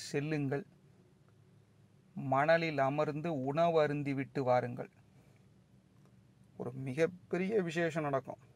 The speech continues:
உங்க வீட்ல. இதை வேணா செஞ்சு பாருங்க. நல்ல நேரம் காலை ஆறு முப்பது மணி முதல் ஏழு முப்பது மணி வரை, மாலை நான்கு முப்பது மணி முதல் ஐந்து முப்பது மணி வரை. ராகு காலம் ஏழு முப்பது மணி முதல் ஒன்பது மணி வரை,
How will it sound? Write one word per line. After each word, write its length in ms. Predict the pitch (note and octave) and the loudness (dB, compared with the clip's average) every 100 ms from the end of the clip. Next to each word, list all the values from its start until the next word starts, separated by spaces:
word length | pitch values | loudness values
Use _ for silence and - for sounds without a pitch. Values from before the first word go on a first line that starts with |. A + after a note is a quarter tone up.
| - _ - - | -20 _ -20 -10
உங்க 180 | C#3 | -6
வீட்ல. 340 | B2 C3 B2+ - - - - - _ - - - | -2 -4 -4 -10 -10 -20 -20 -20 _ -20 -20 -10
இதை 100 | B2 | -6
வேணா 220 | B2+ D#3+ | 0 2
செஞ்சு 320 | - E3 D3+ | 2 0 0
பாருங்க. 320 | C#3 B2+ C3 - - - - - - - - | -2 -4 -4 -12 -18 -20 -20 -20 -20 -16 0
நல்ல 220 | C#3 E3 F#3 | 4 6 6
நேரம் 360 | D#3+ D#3+ D#3+ | 8 8 6
காலை 280 | D3 D3 C#3+ C3+ | 6 6 8 8
ஆறு 220 | D3+ D3+ | 8 6
முப்பது 380 | C#3+ C#3 D3+ C#3+ | 2 4 4 4
மணி 180 | C#3 C3+ | 2 2
முதல் 280 | C3+ D3 C3+ | 2 2 6
ஏழு 260 | C#3+ C#3+ C#3 | 6 6 2
முப்பது 400 | C3+ - C#3 C3 | 0 2 2 2
மணி 200 | C3 B2+ | 0 0
வரை, 220 | B2+ C#3+ - _ _ | 0 -2 -6 _ _
மாலை 320 | C3+ C#3 C#3 C3 | 4 6 6 4
நான்கு 360 | C3+ D3 D3+ C#3+ | 4 4 2 0
முப்பது 340 | C#3 - D3 | 0 4 4
மணி 180 | C3+ C#3 | 4 0
முதல் 280 | C3+ D3 C#3+ | 2 4 6
ஐந்து 320 | C3+ D3 D3 C3+ | 4 4 0 0
முப்பது 420 | C3 B2+ C#3 C3 | -2 2 2 2
மணி 200 | B2+ B2 | 0 -2
வரை. 180 | A#2+ B2 - - _ _ - - _ _ _ - - - _ - | -2 -4 -8 -20 _ _ -20 -20 _ _ _ -20 -20 -20 _ 0
ராகு 380 | C#3+ D3+ F3 D#3+ | 6 8 8 6
காலம் 360 | D3 C#3+ D#3 D3+ C3+ | 6 8 6 2 2
ஏழு 240 | D3+ D#3+ D3+ | 4 4 2
முப்பது 400 | C#3+ - D3+ C#3 | 0 2 2 4
மணி 180 | C#3 | 0
முதல் 260 | C#3 C#3 C#3 C3 | 0 2 2 0
ஒன்பது 440 | C3+ D3 D3 C#3+ C#3 | -2 2 0 0 -4
மணி 200 | C3 C3+ | -2 0
வரை, 200 | B2+ C#3 | 0 -2